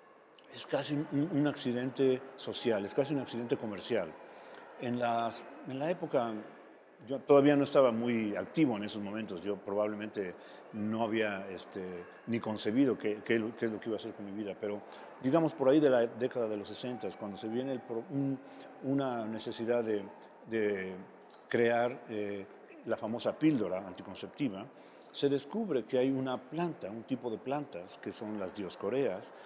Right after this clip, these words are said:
eh, barbascos, que precisamente tienen diosgenina, el metabolito ese que es la, que fue la base de las píldoras anticonceptivas.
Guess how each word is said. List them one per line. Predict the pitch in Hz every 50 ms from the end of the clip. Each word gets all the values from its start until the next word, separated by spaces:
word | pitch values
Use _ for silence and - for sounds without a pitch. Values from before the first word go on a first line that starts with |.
| - - - - -
eh, | 113 110 107 107 104 101 101 104 101
barbascos, | 95 92 98 101 127 147 147 - - 95 95 98 - - - - - - - - -
que | - - 127 123
precisamente | - 127 120 143 156 175 160 156 151 139 143 123
tienen | 139 135 135 131 120
diosgenina, | 110 113 101 - - 107 113 123 143 147 123 98
el | 90 92
metabolito | 95 92 - 101 95 92 98 104 120 127 123 120 107
ese | 107 110 - - 113 110 107 - - - - - - - - -
que | 123 117 113
es | 110 -
la, | 123 98 -
que | - - - -
fue | - 131 131 123
la | 110
base | 101 120 156 175 - 110 92 85 - - -
de | - 101
las | 95 90 90 92 -
píldoras | - 104 101 101 95 92 92 -
anticonceptivas. | 95 85 90 95 - 92 - - 98 - - 139 123 107